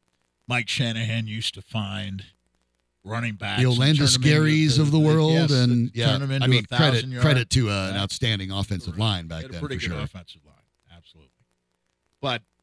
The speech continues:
Speaker 1: it, it does seem odd for a team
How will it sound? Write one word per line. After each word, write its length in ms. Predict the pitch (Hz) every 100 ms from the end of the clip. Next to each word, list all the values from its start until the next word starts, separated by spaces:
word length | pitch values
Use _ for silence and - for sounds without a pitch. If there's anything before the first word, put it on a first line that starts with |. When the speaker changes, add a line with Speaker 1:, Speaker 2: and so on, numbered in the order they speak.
| _ _
Speaker 1:
it, 120 | 117 _ _ _ _ _ _ _ _ _ _
it 80 | 131
does 200 | - 202
seem 300 | - 294 185 -
odd 300 | 156 160 120
for 160 | 127
a 40 | 113
team 680 | - 147 147 147 143 135